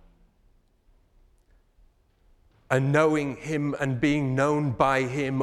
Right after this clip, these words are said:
all the way down. Being loved by Him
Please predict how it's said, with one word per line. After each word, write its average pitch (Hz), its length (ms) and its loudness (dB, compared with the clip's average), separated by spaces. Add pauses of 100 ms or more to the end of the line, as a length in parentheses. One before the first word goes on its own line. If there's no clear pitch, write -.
all 139 280 2
the 127 100 -6
way 107 220 -8
down. 95 400 -12 (2250)
Being 120 320 0
loved 120 400 -2
by 104 200 -4
Him 95 420 -16